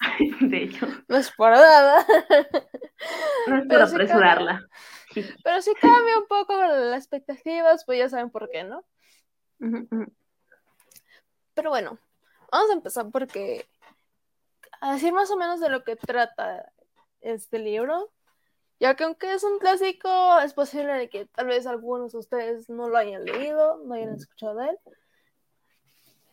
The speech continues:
Speaker 2: Y está
Speaker 1: Ujú.
Speaker 2: muy interesante, lo tienen que leer.
Speaker 1: La verdad, sí, es, es de una época muy oscura.
Speaker 2: Sí.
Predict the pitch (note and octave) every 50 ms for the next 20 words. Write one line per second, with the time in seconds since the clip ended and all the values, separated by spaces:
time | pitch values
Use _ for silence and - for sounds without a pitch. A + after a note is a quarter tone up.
0 | _ - A#3 G#3+ G#3 - - G3 G#3+ A#3 F#4 G4 G4+ G4+ - D#4+ B3 A#3+ A#3+ B3
1 | A3 G#3 G#3+ A3 A#3+ B3 B3 - - D4 C4 A#3+ A#3+ A3+ G#3+ - A3 G3+ G3+ -
2 | - - A#3+ _ _ _ _ _ _ _ _ _ _ _ _ _ _ - - -
3 | - - - - G#3 F#3+ F#3 F3+ F3+ F#3 F#3+ G3 F#3+ - - F#3+ F3+ F3+ F3+ F3+
4 | F3+ F3+ G3 F#3+ F#3+ F#3+ - G3 G3 F#3+ F#3+ F#3+ G3 F#3+ - - - _ _ _
5 | _ _ _ _ _ _ _ _ _ _ _ _ _ _ _ _ _ _ _ -
6 | - - C#4 C#4 D4 E4+ E4 D#4+ D#4 D4+ D4 D4 C#4 C#4 C#4 C4 B3+ A#3+ G#3+ G#3+
7 | G#3+ G#3+ G3+ G#3 G3+ - - B3 C4+ D4 D#4 E4 F#4+ G#4 G#4+ - _ _ _ _
8 | - - - - - - - _ _ _ - -